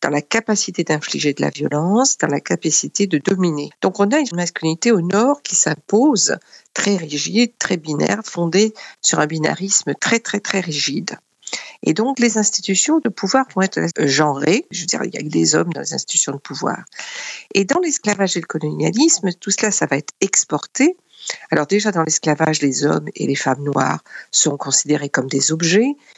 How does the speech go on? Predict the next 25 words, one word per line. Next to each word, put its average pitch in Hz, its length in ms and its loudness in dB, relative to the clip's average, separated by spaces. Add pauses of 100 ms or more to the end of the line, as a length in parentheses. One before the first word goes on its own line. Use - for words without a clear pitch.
(140)
et 156 100 4
tout 240 180 -2
ce - 60 2
qui 208 300 0
est - 180 0
en 160 60 2 (160)
relation 151 520 2
avec 143 360 -2
leur 143 200 0
sexualité, 170 760 -2
leur 160 360 -4
corps, 151 300 0
leurs 139 160 -4
capacités - 720 0
vont - 80 0
être 185 200 0
racialisés, 147 800 -2
marqués 151 600 -2 (360)
par 139 140 -2
l'idée 143 260 2
raciste, - 580 -4
par - 220 -4
la 71 80 0
pensée - 340 0
raciste. - 600 -2